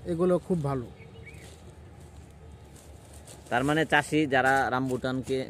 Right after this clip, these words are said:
Speaker 2: রামবুটান নিয়ে কাজ করতে চায়, তাদের ব্যাপারে আপনার পরামর্শ হচ্ছে রামবুটান যদি আপনারা চাষ করেন,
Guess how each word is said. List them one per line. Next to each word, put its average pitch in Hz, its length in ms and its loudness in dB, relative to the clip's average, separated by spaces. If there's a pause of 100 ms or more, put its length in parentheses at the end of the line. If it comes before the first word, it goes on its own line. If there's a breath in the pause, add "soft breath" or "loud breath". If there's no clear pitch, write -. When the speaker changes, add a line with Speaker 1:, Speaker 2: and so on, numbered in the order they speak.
(200)
Speaker 2:
রামবুটান 123 420 -2
নিয়ে 127 160 -4
কাজ 127 140 -6 (100)
করতে 120 240 -6
চায়, 92 320 -2
তাদের 107 240 -2
ব্যাপারে 123 280 -4
আপনার 123 280 -4
পরামর্শ 120 440 -4
হচ্ছে 135 340 -6 (500 loud breath)
রামবুটান 123 580 -2
যদি 139 160 0
আপনারা 123 300 -2
চাষ 113 260 -4
করেন, 139 300 -4